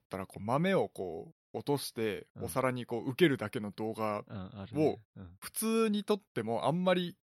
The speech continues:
Speaker 1: こうかっこよくないんだけど、
Speaker 2: うん。
Speaker 1: それを例えば五倍速、
Speaker 2: うん。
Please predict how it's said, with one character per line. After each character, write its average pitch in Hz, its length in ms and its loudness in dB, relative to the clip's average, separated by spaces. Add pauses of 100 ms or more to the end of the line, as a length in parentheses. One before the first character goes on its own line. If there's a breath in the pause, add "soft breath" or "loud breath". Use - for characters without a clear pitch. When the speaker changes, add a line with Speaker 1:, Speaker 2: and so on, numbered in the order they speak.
(500)
Speaker 1:
こ - 100 -6
う 156 40 -12
か - 120 -6
っ - 100 -10
こ 180 120 4
よ 160 80 4
く 117 100 -2
な 107 80 0
い 104 60 -2
ん 92 60 -6
だ 87 80 -10
け 92 100 -10
ど、 92 200 -8
Speaker 2:
う - 120 -14
ん。 92 160 -14
Speaker 1:
そ 156 100 -6
れ 170 80 -2
を 170 380 0 (500)
例 170 80 2
え 160 60 4
ば 107 340 2 (220)
五 123 160 2
倍 175 400 6 (340)
速、 - 300 -8
Speaker 2:
う - 60 -10
ん。 143 40 -16